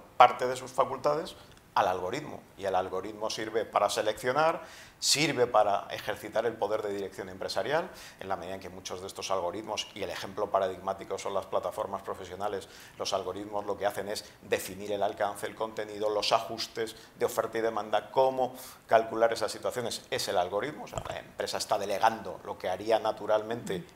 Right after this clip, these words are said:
en un algoritmo, o incluso está utilizando estos instrumentos como un, como mecanismos de control sobre los trabajadores. Lo decía antes Alejandro cuando hablaba de,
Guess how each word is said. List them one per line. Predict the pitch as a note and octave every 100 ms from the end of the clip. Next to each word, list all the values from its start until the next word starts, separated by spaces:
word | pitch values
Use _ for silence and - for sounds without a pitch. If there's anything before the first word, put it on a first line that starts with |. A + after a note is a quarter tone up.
| -
en | G#2
un | G#2
algoritmo, | G#2+ A2 A#2 B2+ D#3+ - - - -
o | C3+
incluso | A2+ A2+ B2+ A#2
está | - -
utilizando | G2+ G#2+ G#2 B2+ B2 G#2 - -
estos | F#2+ G#2 G#2+
instrumentos | - A2+ B2 D#3+
como | - G#2
un, | C#3+ C#3 -
como | G2+ G2
mecanismos | F#2+ F#2+ A2 D3 B2
de | -
control | F2+ - E3+ - - - -
sobre | - F#2
los | E2
trabajadores. | - E2 - - - - -
Lo | G2+
decía | F#2 G#2 G2
antes | G2 G2+ - - - -
Alejandro | F#2+ F#2 A2+ G#2+ G#2
cuando | F#2+ F#2+ F#2
hablaba | F#2 G2+ G2+ F#2+
de, | F#2+